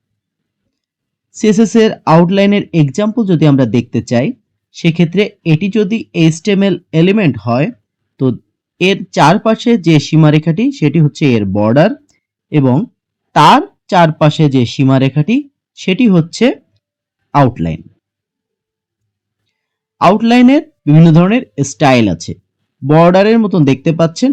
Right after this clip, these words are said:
এখানে বেশ কিছু স্টাইল রয়েছে। এখানে ডটেড স্টাইল আছে, ড্যাশড স্টাইল আছে, সলিড, ডাবল, গ্রব, রিজড,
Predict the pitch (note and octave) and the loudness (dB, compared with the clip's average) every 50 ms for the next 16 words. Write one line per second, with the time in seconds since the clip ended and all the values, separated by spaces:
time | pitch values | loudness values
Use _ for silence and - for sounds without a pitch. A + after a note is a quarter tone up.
0 | - - C#3 - D3 D3+ D3 D#3+ G3 D#4+ G4+ _ _ _ _ _ _ - C#3 C3 | -2 -6 -6 0 2 2 2 2 0 -2 -6 _ _ _ _ _ _ -4 -4 -4
1 | - - D#3+ D3+ - D#3 D3 C#3 C#3 - - D#3 D#3+ E3 F3 E3+ F3+ F3+ F3 F3 | -4 -6 -8 -4 0 0 0 0 0 -2 -4 -2 0 0 0 0 0 -2 -4 -2
2 | - A#3+ E4 - _ _ _ _ _ - C3+ C#3 D3 D3+ C#3+ C3+ A#2+ G#2+ C3 B2+ | -4 -6 -6 -6 _ _ _ _ _ -6 -4 -2 0 2 2 0 0 0 0 0
3 | C3 - F3 E3 D#3 D#3 D3+ - - D#3+ D#3 D#3 D#3 D3+ C#3+ C#3+ - - C#3+ C3+ | 0 0 0 0 0 0 -2 -2 -2 -2 0 2 2 2 2 0 0 -2 -2 -2
4 | A#2 C3 B2+ C3 C#3+ D3 - _ - E2+ - _ - C#3+ C#3+ - - - D3+ C#3+ | 0 0 0 0 0 -2 -4 _ -12 -12 -12 _ -8 -8 -8 -8 -6 -4 0 0
5 | C#3+ C#3+ C#3 C#3 C3 - - D3 C3+ C3 C3+ _ _ _ _ _ _ _ - - | 2 2 2 0 -2 -4 -4 -4 -4 -4 -4 _ _ _ _ _ _ _ -18 -10
6 | - D#3+ D3 D3+ D3 D3 D3 C#3+ C#3+ B2+ A2 G#2 - C#3 C3 D3 C#3 C3+ C#3 C3+ | -2 0 2 4 4 4 4 4 2 2 -2 -2 0 2 2 2 2 2 0 0
7 | C3+ C3 B2+ A#2+ A#2 C#3 C#3 C3+ C3 C3 C3 B2+ B2 - - B2+ C3 B2+ B2+ B2+ | 0 0 0 -2 0 0 0 2 2 2 0 0 -2 -4 -2 -2 0 0 2 0
8 | B2+ B2+ A#2+ - _ | 0 -2 -4 -6 _